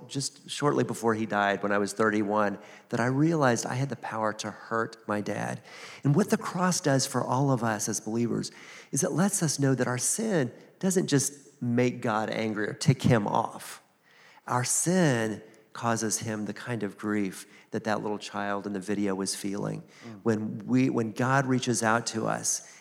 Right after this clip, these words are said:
Speaker 1: and we reject him, we disobey him, we rebel against him, the cross is a manifestation of what it does to the heart of God.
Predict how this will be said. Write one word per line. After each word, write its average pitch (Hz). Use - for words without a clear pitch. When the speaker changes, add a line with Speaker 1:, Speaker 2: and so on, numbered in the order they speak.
Speaker 1:
and 107
we 104
reject 101
him, 143
we 107
disobey 104
him, 117
we 107
rebel 104
against 107
him, 107
the 117
cross 131
is 117
a -
manifestation 107
of 95
what 110
it 120
does 98
to 101
the 98
heart 92
of 95
God. 113